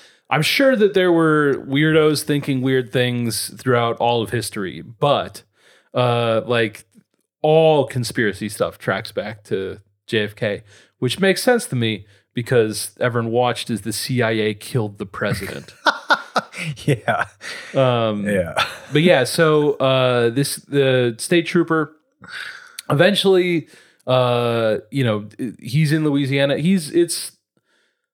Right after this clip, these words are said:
Speaker 1: the other way from Lafayette, from New Iberia. Eunice, Louisiana is where all this goes down. And it's about the same distance from Lafayette as New Iberia, but in the exact other direction.
Speaker 2: Yep.
Speaker 1: Um, and so, uh, this guy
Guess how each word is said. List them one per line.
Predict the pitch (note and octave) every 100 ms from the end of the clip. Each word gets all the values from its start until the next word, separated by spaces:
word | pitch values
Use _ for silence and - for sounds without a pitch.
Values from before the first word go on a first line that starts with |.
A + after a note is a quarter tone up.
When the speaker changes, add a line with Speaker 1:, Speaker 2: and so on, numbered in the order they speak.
| _ _ _ _ _ _ -
Speaker 1:
the | E3 F3 D#3 -
other | F#3+ G3
way | F3 F3 E3
from | - C#3+
Lafayette, | C#3+ C#3+ C#3+ B2+ B2 -
from | - B2+
New | B2+ B2
Iberia. | A#2 A2+ G#2+ F#2+ A2 -
Eunice, | - D3+ F3+ D3+ A#2+ - - - -
Louisiana | C3+ B2 A#2+ A#2+ A#2 G#2+ F#2+
is | A2 G#2+
where | A2 A2+
all | G#2+
this | G#2+ G2+ - -
goes | - A2 G2+
down. | A2 E2+ A2+ _ _ _
And | A#2
it's | A2+ A2
about | A2 A#2 A2 A2
the | A2
same | - A2+ G#2+
distance | G#2+ - A2 G2+
from | - A2 G#2
Lafayette | G2+ G#2 G2+ G2+ G2+
as | A2+ A2+
New | A2+
Iberia, | G#2 G#2 F#2+ F#2+
but | - G#2+
in | G#2
the | G2+
exact | G2+ G#2+ G#2 G#2
other | G2+
direction. | G2 - D#2 - - _
Speaker 2:
Yep. | G#2+ C3 - _ _ _ _ _ _ -
Speaker 1:
Um, | B2 B2 A#2+ A2+ G#2+ G#2 G#2+ -
and | C3+ C#3
so, | - D3 B2+ B2+ B2
uh, | A#2+ A#2+ A#2 A2+
this | C3+ C#3+
guy | D3 C3+ C3+ C3 B2